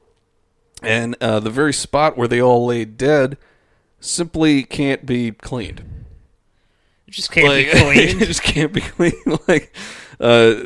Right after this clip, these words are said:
Speaker 1: the floor seems to have a permanent man-sized spot that can simply not be cleansed. <laughs>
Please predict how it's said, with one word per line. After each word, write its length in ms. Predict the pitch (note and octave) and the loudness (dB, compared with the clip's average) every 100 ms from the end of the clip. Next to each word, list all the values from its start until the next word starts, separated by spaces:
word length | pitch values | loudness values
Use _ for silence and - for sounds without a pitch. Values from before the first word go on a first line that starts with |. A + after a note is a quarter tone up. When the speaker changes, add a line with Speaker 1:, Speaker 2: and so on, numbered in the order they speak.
| C3 | -8
Speaker 1:
the 100 | A#2+ | -10
floor 320 | - C#3 C#3 | -4 2 2
seems 320 | C3+ C3+ A#2+ | 2 -6 -4
to 60 | A#2+ | -2
have 120 | A#2+ | -2
a 60 | A2+ | -2
permanent 560 | - - B2+ B2 A2+ G#2+ | -6 -6 -2 -2 -4 -6
man-sized 880 | G#2+ A2 A2+ G#2+ - A2 G#2+ G2+ | -4 -4 -4 -6 -4 -2 0 -2
spot 540 | - - A2+ G#2 G2 _ | -6 -6 -2 -2 -4 _
that 140 | - G#2 | -14 -12
can 180 | G2+ | -12
simply 500 | G2 - G2+ - G2 | -10 -8 -10 -8 -8
not 320 | F#2+ F#2 - - | -6 -8 -8 -14
be 60 | |
cleansed. 640 | - G2 F#2 D#2+ C#2+ - | -14 -12 -14 -14 -14 -14
<laughs> 60 | - | -14